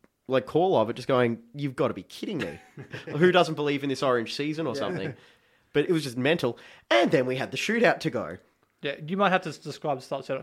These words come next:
Speaker 3: 'cause I don't remember it. I remember that I, I remember hearing a sound like I thought Theo, they thought Theo saved
Speaker 1: The
Speaker 3: the
Speaker 1: first
Speaker 3: first one.
Speaker 1: shot. Yep, Mariners shot
Speaker 3: That's
Speaker 1: first.
Speaker 3: when I, that's when I started paying attention again 'cause I was out of it at that point.
Speaker 1: So Mariners shot first.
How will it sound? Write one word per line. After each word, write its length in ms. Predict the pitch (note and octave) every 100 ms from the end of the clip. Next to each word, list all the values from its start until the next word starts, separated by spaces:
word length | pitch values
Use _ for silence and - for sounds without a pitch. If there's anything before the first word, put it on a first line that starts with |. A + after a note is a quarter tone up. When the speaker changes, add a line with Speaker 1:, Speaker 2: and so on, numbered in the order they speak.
| -
Speaker 3:
'cause 40 | -
I 100 | D#3+
don't 280 | D#3 D#3+ D#3
remember 360 | D3 C#3 C3 C3
it. 80 | - _ _ -
I 80 | E3
remember 300 | F#3 G#3+ A3
that 100 | G3
I, 160 | E3 E3 - _ _ _ _ _ -
I 40 |
remember 220 | F3 G#3 G#3+
hearing 320 | G#3 G#3 G#3
a 60 | F3+
sound 500 | - F3 E3 F3+ F3
like 180 | D#3+ D3+
I 60 | D3+
thought 260 | F3+ E3+
Theo, 180 | E3+ D#3+
they 260 | D3+ - D#3+
thought 280 | D#3+ F3+ - _ -
Theo 220 | F3+ E3
saved 180 | D#3 D#3
Speaker 1:
The 40 | D#3
Speaker 3:
the 40 |
Speaker 1:
first 300 | F3 F3 F3
Speaker 3:
first 40 |
one. 140 | D#3+ B2+
Speaker 1:
shot. 60 | -
Yep, 180 | D3+ F#3+
Mariners 380 | D3+ F#3 A3+ G#3
shot 240 | F3+ E3+
Speaker 3:
That's 220 | F#3+ D3+
Speaker 1:
first. 80 | G#3
Speaker 3:
when 100 | G3+
I, 100 | F#3
that's 240 | F3 G3 G3
when 80 |
I 40 | F#3+
started 200 | F#3+ F3
paying 180 | F3 D#3+
attention 340 | D#3+ D#3+ D3+
again 120 | D3+
'cause 120 | C#3
I 80 | D3
was 200 | D3+ C3+ _ _ _ -
out 180 | D3+ D3+
of 80 | C3
it 60 |
at 80 | C3
that 180 | C#3 C3
point. 120 | C#3
Speaker 1:
So 140 | D#3+ D#3
Mariners 400 | D#3 F#3 C4 B3+
shot 260 | - F3 -
first. 340 | D3 C#3+ -